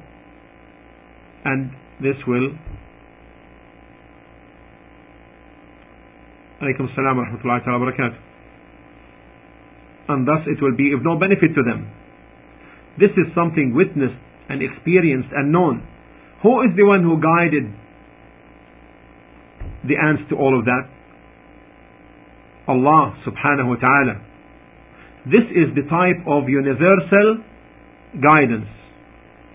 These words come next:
that Allah subhanahu wa ta'ala has guided every creature to all that it needs. As to the legal or legislative guidance, this is the thing which is of particular importance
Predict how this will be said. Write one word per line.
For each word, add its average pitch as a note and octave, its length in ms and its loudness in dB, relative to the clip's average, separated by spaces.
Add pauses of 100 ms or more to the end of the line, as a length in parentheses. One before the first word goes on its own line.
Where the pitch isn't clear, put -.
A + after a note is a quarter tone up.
(200)
that C#3 240 0
Allah D#3 400 2
subhanahu C3+ 400 -2
wa - 20 -16
ta'ala D3 340 0 (120)
has G#2 160 -6
guided E3 560 2
every C#3+ 400 0
creature F#3 600 -2
to C#3+ 120 -6
all D#3+ 320 2
that C3+ 320 -4
it C3 160 -6
needs. D3+ 320 2 (1300)
As D#3+ 260 4
to D#3+ 80 4
the C#3+ 80 2
legal F3 640 4 (400)
or C#3 160 2
legislative D#3+ 720 4
guidance, E3+ 480 4 (1120)
this G#3+ 240 6
is D#3+ 320 2
the C3 140 -2
thing E3+ 260 0
which C#3+ 240 0
is D3+ 240 2 (680)
of B2 160 -4
particular C#3+ 640 2
importance D#3 640 -2